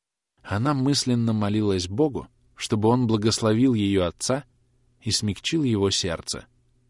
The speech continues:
если можно. А если нельзя, то чтобы он простил ему его вину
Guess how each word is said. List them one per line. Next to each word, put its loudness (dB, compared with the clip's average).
если -6
можно. -8
А -4
если 2
нельзя, 0
то 2
чтобы 4
он 4
простил 4
ему 2
его 4
вину 0